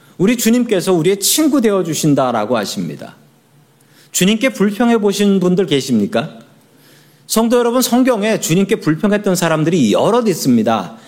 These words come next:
그 불평했던 사람 어떻게 되었을까요? 주님께서 불평했다고 하늘에서 벼락 내려서 때려 죽이고 뭐 이런 거 없습니다. 불평했던 사람들은 모두 다 주님께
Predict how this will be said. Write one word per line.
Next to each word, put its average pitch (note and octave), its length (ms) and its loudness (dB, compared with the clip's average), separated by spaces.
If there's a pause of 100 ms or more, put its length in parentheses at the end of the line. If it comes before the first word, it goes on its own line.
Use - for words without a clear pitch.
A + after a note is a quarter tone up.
(120)
그 D3+ 140 0
불평했던 F#3+ 560 0
사람 C3+ 260 0
어떻게 D#3 280 0
되었을까요? B2+ 560 -6 (680)
주님께서 F#3 400 0
불평했다고 D#3+ 1120 0 (120)
하늘에서 F#3+ 440 0
벼락 E3+ 300 -2
내려서 C#3 640 -2 (220)
때려 G#3+ 260 0
죽이고 C#3+ 360 0
뭐 B2 140 2
이런 G#3 240 2
거 G#3 60 0
없습니다. B2+ 840 -2 (560)
불평했던 C#3 560 0
사람들은 G#2 680 -2 (220)
모두 A#2+ 360 0
다 G#2 140 -2
주님께 B2 720 -2